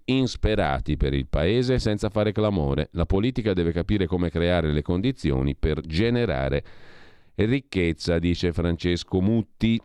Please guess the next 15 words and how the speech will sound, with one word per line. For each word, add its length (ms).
che 140
propone 640
una 260
soluzione 600
temporanea 720
d'emergenza 800
perché 280
le 100
imprese 480
affrontino 600
i 60
prossimi 600
mesi. 560
Subito 720
ristori 760